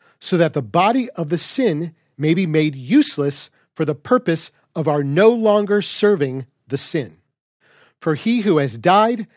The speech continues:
has been set free from the sin. And if we died with Messiah, we believe that we also will live with him. So also you,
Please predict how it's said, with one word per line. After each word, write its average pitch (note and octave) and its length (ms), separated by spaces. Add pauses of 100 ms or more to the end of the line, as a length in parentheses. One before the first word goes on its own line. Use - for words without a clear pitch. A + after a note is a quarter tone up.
(140)
has D3+ 220
been B2+ 180
set - 440
free F#3 600 (160)
from E3 640
the C3 140
sin. - 400 (960)
And E3+ 120
if E3+ 160
we F3+ 100
died G3+ 400
with A#3+ 180
Messiah, A3 480 (440)
we F3 100
believe D#3+ 440
that E3 120
we E3 120
also E3+ 540 (160)
will G3+ 260
live G#3 340
with D3 220
him. G#2+ 300 (720)
So B3+ 360
also B3+ 360
you, G3 440